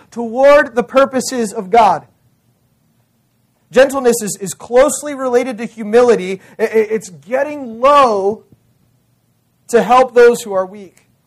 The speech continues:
And then a quiet spirit is a, is a spirit that is well ordered. It's not anxious or troubled.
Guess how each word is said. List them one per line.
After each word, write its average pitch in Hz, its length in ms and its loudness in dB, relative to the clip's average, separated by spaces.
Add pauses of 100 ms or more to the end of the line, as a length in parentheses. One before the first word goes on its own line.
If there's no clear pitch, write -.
(1000)
And 208 100 -10
then 240 80 0
a 226 40 -2
quiet 302 460 2
spirit 214 320 -2
is 208 100 -8
a, 214 100 -6
is 190 140 -8
a 190 60 -14
spirit 285 400 -8
that 240 100 -4
is 190 120 -4
well 226 400 2
ordered. 190 440 -2 (220)
It's 190 160 -12
not 214 320 -2
anxious 240 580 -8
or 196 80 -10
troubled. 220 560 -2